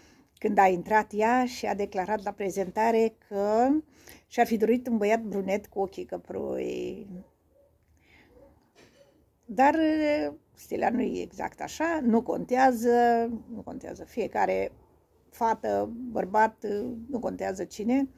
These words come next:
își face așa un tipar de ce gen ar prefera, dar, dar câteodată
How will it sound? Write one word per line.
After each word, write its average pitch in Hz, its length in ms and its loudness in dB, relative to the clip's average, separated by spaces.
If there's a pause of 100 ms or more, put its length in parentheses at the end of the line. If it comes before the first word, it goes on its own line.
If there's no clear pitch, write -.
(600)
își - 140 -6
face 392 240 4
așa 254 180 4
un 196 140 4
tipar 180 500 -2
de - 340 -6
ce 262 220 0
gen 208 260 6
ar 180 140 4
prefera, 180 540 2
dar, 185 420 4 (680)
dar 247 400 2 (480)
câteodată 254 540 0